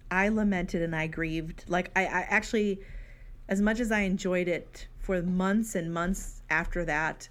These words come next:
I just couldn't, couldn't take away from my, my heart, really, this feeling of sadness that there could have been so much more understanding for us on this,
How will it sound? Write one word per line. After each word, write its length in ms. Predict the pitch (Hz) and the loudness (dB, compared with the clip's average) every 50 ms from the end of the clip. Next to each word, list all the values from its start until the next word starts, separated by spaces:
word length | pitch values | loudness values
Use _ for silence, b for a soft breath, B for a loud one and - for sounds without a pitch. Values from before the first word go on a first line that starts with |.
| - - - | -20 -8 -4
I 140 | 190 190 | -4 -4
just 280 | 185 - 208 196 190 - | -2 -2 -4 -4 -4 -4
couldn't, 360 | - - 214 196 180 - - - - - - _ _ _ _ - _ _ | -4 -2 0 0 -2 -4 -8 -16 -20 -20 -20 _ _ _ _ -20 _ _
couldn't 380 | - - 294 294 302 285 - | -2 0 0 0 0 -2 -2
take 240 | - - 240 226 240 | -2 -2 -2 -2 0
away 280 | 214 208 208 202 196 196 | 0 0 2 2 2 0
from 220 | 196 196 175 170 | 0 -2 -4 -4
my, 360 | 165 160 156 160 160 131 - - - - | -2 -2 -2 -2 -4 -4 -8 -14 -4 0
my 120 | 202 180 | 2 2
heart, 420 | 175 - - - 262 302 277 208 202 | 2 0 -2 0 2 2 2 2 0
really, 300 | 185 175 170 170 170 170 | -2 -2 0 0 0 0
this 600 | 165 165 170 170 - - - - - - - - - | 0 -2 -2 -2 -6 -8 -10 -10 -12 -12 -14 -8 -4
feeling 380 | 277 262 269 269 262 254 208 | 0 2 2 2 4 2 2
of 100 | 175 156 | 0 -2
sadness 720 | - - - - 226 190 180 185 185 202 175 143 - - - | -4 -8 -2 2 4 4 4 4 4 2 0 -2 -4 -8 -4
that 300 | - 196 175 - - - - _ _ | -2 -2 -2 -2 -4 -14 -20 _ _
there 380 | 185 170 220 247 277 277 277 269 | 0 4 4 6 6 4 2 0
could 320 | 269 - 247 262 285 294 | -4 -4 0 2 2 2
have 300 | 277 240 269 247 220 214 | 4 2 2 2 2 0
been 200 | 247 254 226 233 | 2 2 2 2
so 640 | 220 - - - - - - - - 262 277 311 330 | 0 -2 -6 -8 -8 -8 -6 -2 0 2 2 2 2
much 380 | 311 277 254 226 220 - - - | 2 0 0 0 -2 -4 -2 0
more 640 | 254 233 254 269 269 254 269 - 294 320 330 311 - - - - | 2 2 2 0 0 -2 -4 -4 -4 -4 -6 -8 -10 -16 -2 0
understanding 1300 | 208 226 226 214 226 226 - - - - - 208 208 202 202 202 190 190 185 185 180 175 170 175 180 185 - - - | 2 2 4 2 2 0 -2 -6 -6 -2 0 2 2 2 2 2 2 0 0 0 -2 -4 -4 -6 -6 -8 -10 -14 -12
for 240 | - - 170 - - - | -6 -6 -6 -6 -4 -2
us 520 | 262 285 254 180 180 - - - - - - _ _ | 0 2 2 2 0 -4 -8 -14 -16 -18 -20 _ _
on 180 | 180 175 170 170 | -4 -2 0 0
this, 380 | 202 233 226 - - - - | 0 -2 -2 -4 -10 -18 -20